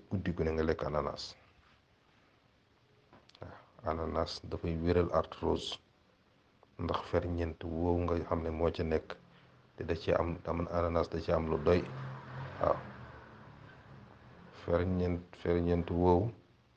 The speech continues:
dafay dugg ci articulation yi, ci sofe, sofe, sofe yi fii yax yi di daje.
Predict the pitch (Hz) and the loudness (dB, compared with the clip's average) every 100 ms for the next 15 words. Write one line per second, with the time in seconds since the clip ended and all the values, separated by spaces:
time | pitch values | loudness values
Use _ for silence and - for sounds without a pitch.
0 | - - - _ _ - 90 90 95 90 | -20 -20 -20 _ _ -6 -6 -2 -2 0
1 | 92 92 85 - - 82 - 90 80 76 | 0 0 -2 -2 -2 -2 -4 -4 -2 0
2 | - 69 67 - - _ _ _ _ _ | 0 -2 -4 -8 -18 _ _ _ _ _
3 | _ _ _ _ _ _ _ - - 90 | _ _ _ _ _ _ _ -6 -2 -4
4 | - - 98 101 - 95 82 76 73 92 | -4 -2 2 2 2 2 2 -2 -4 -2
5 | 92 92 90 82 80 76 - | 2 4 4 0 0 0 0